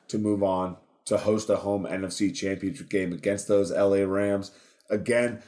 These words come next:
I don't think that that's gonna come down to defense, as all of playoff games do,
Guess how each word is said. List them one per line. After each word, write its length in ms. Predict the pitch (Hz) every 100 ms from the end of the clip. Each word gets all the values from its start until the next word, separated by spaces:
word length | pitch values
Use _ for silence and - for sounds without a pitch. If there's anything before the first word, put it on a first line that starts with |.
| _ -
I 120 | 117
don't 180 | 127 -
think 200 | 123 110
that 340 | 104 - - _ _ _ _ -
that's 260 | 113 123
gonna 160 | 135 120
come 220 | 123 113
down 260 | 117 113 101
to 100 | 104
defense, 720 | 85 127 147 139 139 139 -
as 320 | 95 95 - -
all 260 | 90 110
of 160 | 123 120
playoff 400 | 117 110 110 107
games 300 | 110 113 110
do, 340 | 113 113 117